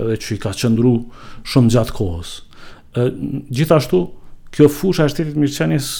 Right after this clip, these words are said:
huazon prej Marxit edhe në qasjen e studimit historik, domethënë ky institucionalizmi historik nuk është komplet e ngjashme me interpretimin historik të ekonomisë që bën Marxi. Mirë po, huazon shumë,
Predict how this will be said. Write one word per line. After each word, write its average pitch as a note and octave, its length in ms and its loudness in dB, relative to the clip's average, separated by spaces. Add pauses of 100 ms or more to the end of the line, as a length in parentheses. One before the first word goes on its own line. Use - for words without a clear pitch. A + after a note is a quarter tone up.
(120)
huazon C3 500 4
prej C#3+ 160 4
Marxit D3+ 520 2 (400)
edhe D3+ 400 8
në D3+ 240 6 (500)
qasjen D#3 640 4 (840)
e C3 100 2
studimit C3+ 760 4 (960)
historik, B2 460 0
domethënë A2 440 -4
ky B2 140 -6 (260)
institucionalizmi A#2+ 880 0
historik A2+ 460 -4 (640)
nuk - 180 -2
është - 240 -2
komplet C3 540 -4
e B2+ 100 -4
ngjashme B2+ 360 -2
me B2+ 200 -4
interpretimin B2+ 640 -2
historik B2+ 380 4
të B2 100 2
ekonomisë B2 520 4
që G#2+ 100 2
bën A2+ 220 2
Marxi. G#2+ 520 -4
Mirë D3 200 4
po, C#3+ 160 8 (280)
huazon B2 400 4
shumë, D3 300 -2